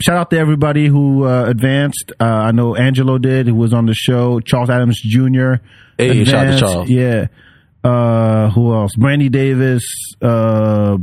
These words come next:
Speaker 1: bunch of people. So, uh, be on the lookout for the next round of F P I A. Uh, so yeah, follow for the feedback. Check out the YouTube channel. Put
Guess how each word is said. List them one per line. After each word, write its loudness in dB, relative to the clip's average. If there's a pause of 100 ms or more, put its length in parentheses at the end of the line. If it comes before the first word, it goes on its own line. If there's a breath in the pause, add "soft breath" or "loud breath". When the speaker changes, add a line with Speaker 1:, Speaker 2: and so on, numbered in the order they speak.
(120)
Speaker 1:
bunch 0
of 0
people. 0
So, -2 (280 loud breath)
uh, 2
be 2
on 0
the 0
lookout -2
for 0
the 0
next 0
round 2
of -2
F -2
P 0
I 0
A. -2 (580 soft breath)
Uh, 0
so -2
yeah, -2 (800 soft breath)
follow 0
for 0
the 2
feedback. -2
Check -2
out 0
the 0
YouTube 0
channel. 0 (680)
Put 2